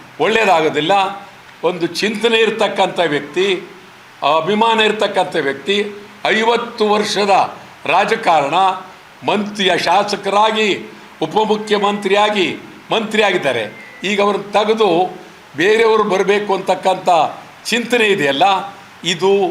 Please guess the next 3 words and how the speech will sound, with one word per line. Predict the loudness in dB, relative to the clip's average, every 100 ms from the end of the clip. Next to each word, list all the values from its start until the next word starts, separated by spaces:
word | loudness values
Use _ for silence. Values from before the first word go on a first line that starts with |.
| -6 -18 -20 -20 -4
ಸಾಧುವಲ್ಲ. | 2 2 4 2 2 4 2 0 -6 -16 -20 -4
ಮತ್ತು | -2 -2 -2 0
ಇದಕ್ಕೆ | 0 -2 0